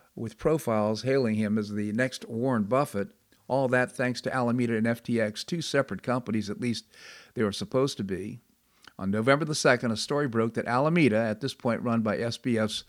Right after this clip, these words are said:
on-again, off-again girlfriend, was financially dependent on a coin affiliated with F T X.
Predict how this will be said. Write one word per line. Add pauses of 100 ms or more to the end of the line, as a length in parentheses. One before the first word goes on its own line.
(400)
on-again,
off-again
girlfriend,
was
financially
dependent
on
a
coin
affiliated
with
F
T
X.